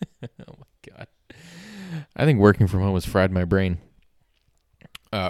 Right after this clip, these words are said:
for the new listeners, as if it wasn't fucked before. For the new listeners, uh, this movie is about, so it has Bruce Willis, Sigourney Weaver, Henry Cavill. But this is like, I think he's pretty thin. This is pre, you know,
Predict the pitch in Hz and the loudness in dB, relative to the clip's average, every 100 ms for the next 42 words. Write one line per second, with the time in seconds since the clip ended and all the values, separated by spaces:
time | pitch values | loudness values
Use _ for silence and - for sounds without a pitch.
0 | - 117 98 127 135 82 - - - - | -6 -8 -6 -6 -6 -10 -14 -20 -20 -20
1 | - _ _ _ 98 90 92 85 82 80 | -20 _ _ _ -12 -10 -8 -10 -10 -12
2 | - - - - - - - - _ 95 | -16 -16 -20 -20 -20 -20 -20 -20 _ -6
3 | 90 139 101 - - - - - _ _ | -2 -2 -4 -8 -16 -16 -16 -18 _ _
4 | _ - 85 - - - _ _ _ _ | _ -10 -8 -8 -12 -18 _ _ _ _
5 | _ _ - 123 143 127 123 123 127 - | _ _ -10 -6 -6 -4 -4 -4 -8 -10
6 | 110 92 101 98 95 92 - _ _ _ | -8 -8 -6 -4 -6 -8 -14 _ _ _
7 | - - 113 107 101 107 135 123 110 107 | -12 -4 -2 -2 -6 -6 -8 -6 -6 -6
8 | 104 98 95 90 98 95 - - 104 95 | -6 -6 -6 -8 -10 -12 -18 -16 -12 -10
9 | 92 85 - 87 _ _ 131 135 123 107 | -8 -10 -12 -20 _ _ -10 -8 -8 -6
10 | 98 90 - - 156 143 107 - 95 - | -8 -10 -16 -16 -10 -8 -8 -10 -12 -12
11 | 92 71 98 131 123 95 - 110 104 95 | -14 -14 -16 -14 -14 -8 -6 -4 -6 -6
12 | 90 - _ _ _ _ _ _ _ _ | -10 -14 _ _ _ _ _ _ _ _
13 | - 87 - | -18 -16 -18